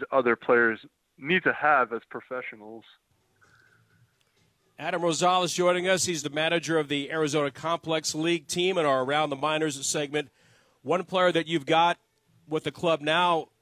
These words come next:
Speaker 2: Adam, is Robert Puason, who's a highly touted, uh, international draft. The A's spent a lot of money on him,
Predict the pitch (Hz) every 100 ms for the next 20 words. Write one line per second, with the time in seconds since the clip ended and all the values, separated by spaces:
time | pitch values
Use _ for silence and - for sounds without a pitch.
0 | - 147 139 147 147 143 131 151 170 160
1 | 147 143 - 160 143 120 123 123 123 117
2 | 131 160 160 160 151 - 165 160 156 147
3 | - _ _ _ _ 127 131 160 156 156
4 | 160 - 143 131 139 147 156 156 143 135
5 | 143 143 - 143 131 143 151 151 151 147
6 | 139 143 147